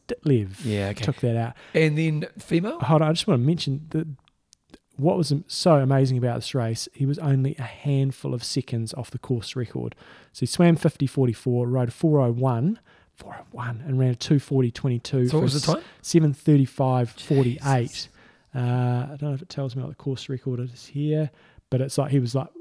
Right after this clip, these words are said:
Speaker 1: a matter of seconds from
Speaker 2: Wow.
Speaker 1: breaking, breaking Frodeno's
Speaker 2: Then was that
Speaker 1: record.
Speaker 2: Daniela Ryf?
Speaker 1: Sorry?
Speaker 2: Daniela Ryf?
Speaker 1: Uh, I don't think so. I'm pretty sure it was Anne Haug,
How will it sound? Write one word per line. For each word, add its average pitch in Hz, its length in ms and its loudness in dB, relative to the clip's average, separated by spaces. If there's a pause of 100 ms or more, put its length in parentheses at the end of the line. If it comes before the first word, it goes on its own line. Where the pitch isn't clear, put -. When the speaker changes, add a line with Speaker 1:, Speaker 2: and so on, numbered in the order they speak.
Speaker 1:
a - 20 0
matter 139 220 4
of 110 100 -4
seconds 113 600 -2
from 120 260 0
Speaker 2:
Wow. 107 60 -2
Speaker 1:
breaking, 123 420 0
breaking 120 300 -2
Frodeno's 117 400 -2
Speaker 2:
Then 415 80 6
was 403 100 -2
that 440 80 2
Speaker 1:
record. 392 320 2
Speaker 2:
Daniela 392 60 -2
Ryf? 403 320 -6 (360)
Speaker 1:
Sorry? 208 240 -2 (120)
Speaker 2:
Daniela 180 340 4
Ryf? 170 340 2
Speaker 1:
Uh, 151 440 6
I 156 80 2
don't 185 240 8
think 170 160 2
so. 139 120 2
I'm 156 200 6
pretty 170 260 6
sure 131 560 6
it 131 100 2
was 123 160 0
Anne 131 240 2
Haug, 113 400 -4